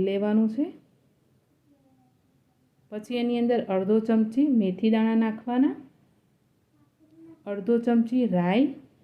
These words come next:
એક ચોથાઈ ચમચી જીરું, એક ચોથાઈ ચમચી અજમો. તો તમે આ શાકની અંદર અજમો જરૂરથી નાખજો.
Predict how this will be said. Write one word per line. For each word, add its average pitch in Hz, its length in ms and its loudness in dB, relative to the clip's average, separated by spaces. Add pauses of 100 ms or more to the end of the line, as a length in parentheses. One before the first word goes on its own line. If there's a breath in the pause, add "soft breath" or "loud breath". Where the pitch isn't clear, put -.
(1500)
એક 226 240 -8
ચોથાઈ 233 420 -2
ચમચી 233 440 0
જીરું, 202 580 -2 (1700)
એક 220 200 -10
ચોથાઈ 240 420 -2
ચમચી 240 440 0
અજમો. 208 480 2 (640)
તો 196 60 -10
તમે 233 280 0 (100)
આ 196 120 -2
શાકની 233 440 0
અંદર 240 380 2
અજમો 220 360 2
જરૂરથી 185 560 0
નાખજો. 233 440 0